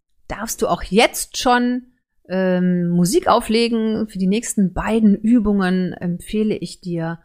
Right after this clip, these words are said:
unbedingt Musik aufzulegen, und zwar so laut, wie es, äh, geht, <laughs> wie du es aushältst, und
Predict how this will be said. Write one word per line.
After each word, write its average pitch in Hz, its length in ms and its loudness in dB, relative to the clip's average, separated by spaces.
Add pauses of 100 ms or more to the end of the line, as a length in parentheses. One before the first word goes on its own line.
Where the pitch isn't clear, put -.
(320)
unbedingt 190 680 0
Musik 180 400 -2
aufzulegen, 175 760 -2
und 147 200 -10
zwar 165 340 0
so 165 140 -4
laut, 196 560 2
wie 185 200 -8
es, 180 220 -12
äh, 147 240 -12
geht, 247 460 -4 (380)
<laughs> - 300 -4
wie 254 200 4
du 247 80 4
es 240 160 2
aushältst, 180 680 0 (760)
und 175 440 -6